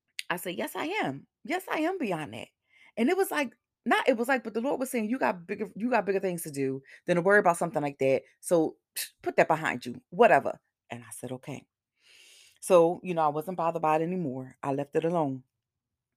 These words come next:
So then, um, <laughs> it was just a few days later,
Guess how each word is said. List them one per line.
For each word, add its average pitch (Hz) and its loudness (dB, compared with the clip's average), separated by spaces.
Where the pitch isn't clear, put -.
So 196 -2
then, 220 4
um, 185 6
<laughs> - -12
it 226 -10
was 320 -10
just 247 0
a 196 0
few 185 -8
days 220 4
later, 277 6